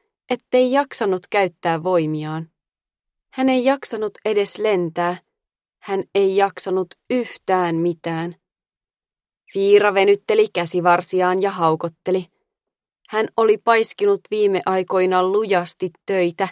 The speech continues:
niin kuin kaikki muutkin valokeijut. Oli kiireinen vuodenaika. Keijupoukaman pensaat ja kasvit olivat pullollaan marjoja ja siemeniä.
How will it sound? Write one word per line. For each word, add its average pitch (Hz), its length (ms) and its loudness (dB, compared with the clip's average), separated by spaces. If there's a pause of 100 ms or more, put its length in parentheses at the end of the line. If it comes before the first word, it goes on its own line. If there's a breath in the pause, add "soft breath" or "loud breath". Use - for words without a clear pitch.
(640)
niin 202 200 2
kuin 220 200 2
kaikki 233 380 2
muutkin 196 480 0
valokeijut. 170 640 0 (760)
Oli 170 160 2 (100)
kiireinen 170 600 2
vuodenaika. 165 640 0 (920)
Keijupoukaman 185 960 0
pensaat 240 600 4
ja 220 140 -4
kasvit 196 420 -2 (120)
olivat 190 360 2 (120)
pullollaan 175 680 4
marjoja 175 520 2
ja 160 120 0
siemeniä. 170 580 0